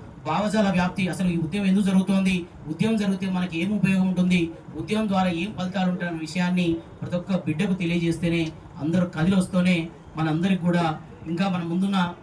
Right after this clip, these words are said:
ముఖ్యమైన డిమాండ్లు, అతి ముఖ్యమైనది చట్టసభల్లో రిజర్వేషన్లు. అన్న, మీరు, మీరు ముందుండి మమ్మల్ని అందరినీ నడిపిస్తూ చట్టసభల్లో రిజర్వేషన్లు కూడా అతి తొందరలోనే మనందరం సాధించాలని చెప్పేసి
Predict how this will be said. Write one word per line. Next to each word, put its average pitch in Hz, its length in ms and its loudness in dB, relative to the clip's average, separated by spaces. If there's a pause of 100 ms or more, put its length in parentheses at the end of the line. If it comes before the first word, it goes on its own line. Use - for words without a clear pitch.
(140)
ముఖ్యమైన 208 480 0
డిమాండ్లు, 185 680 4
అతి 180 140 -6
ముఖ్యమైనది 190 720 2 (280)
చట్టసభల్లో 190 720 2
రిజర్వేషన్లు. 170 680 2 (240)
అన్న, 175 360 2 (220)
మీరు, 180 200 4 (320)
మీరు 185 480 6 (180)
ముందుండి 220 680 2
మమ్మల్ని 170 320 2
అందరినీ 208 320 2
నడిపిస్తూ 196 680 4 (280)
చట్టసభల్లో 220 720 0
రిజర్వేషన్లు 233 680 0
కూడా 196 380 2 (240)
అతి 165 140 -4
తొందరలోనే 220 680 2 (200)
మనందరం 196 380 2
సాధించాలని 196 680 2
చెప్పేసి 175 480 0